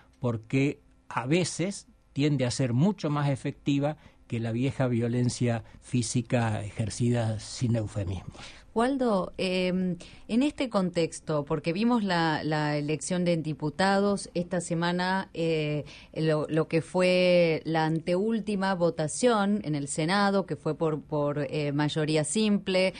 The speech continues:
Speaker 2: el veinticinco de agosto el, los senadores van a votar y necesitan dos tercios y los números dan, con lo cual, este,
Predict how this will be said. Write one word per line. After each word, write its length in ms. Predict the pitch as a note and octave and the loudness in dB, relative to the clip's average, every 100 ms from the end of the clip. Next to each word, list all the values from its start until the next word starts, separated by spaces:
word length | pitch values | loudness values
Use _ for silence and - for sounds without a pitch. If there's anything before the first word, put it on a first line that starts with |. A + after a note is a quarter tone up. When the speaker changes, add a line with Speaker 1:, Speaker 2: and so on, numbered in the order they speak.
| - - - | -12 -20 -8
Speaker 2:
el 160 | D#3 D#3 | -4 0
veinticinco 960 | D#3+ D#3 E3 - F#3+ F3 F#3 F3+ F3 | 0 0 -2 0 -2 0 4 4 4
de 100 | E3 | 4
agosto 800 | D#3+ E3+ E3+ G3 F3+ E3+ D#3+ D#3 | 2 2 0 2 4 4 4 2
el, 400 | C#3+ D3+ D3 C#3 - | 0 -2 -2 -4 -2
los 200 | D#3 D3+ | 0 0
senadores 500 | - E3 E3 F3 F#3+ | 0 2 4 4 2
van 160 | E3+ E3+ | 2 0
a 80 | E3 | 0
votar 380 | D#3+ D#3+ F#3 | 0 0 0
y 40 | G3 | 2
necesitan 560 | E3+ D3 C#3+ D#3 E3+ | 0 -2 -4 -2 0
dos 140 | E3 D#3 | 0 0
tercios 440 | G#3 G3+ G3+ F#3 - | 0 0 0 -2 -4
y 140 | F3 | 0
los 140 | E3+ | 2
números 420 | F#3+ G3+ G3 F3 D3+ | 2 2 2 2 2
dan, 420 | F3 D#3 F3+ A3 - - | 2 4 2 -2 -10 -18
con 140 | - D3 | -8 -4
lo 140 | D3 | -2
cual, 340 | F3 F3 F3+ F#3+ - - - | 2 4 2 0 -8 -18 -6
este, 540 | E3 - E3+ D#3+ D#3 | -6 0 2 2 0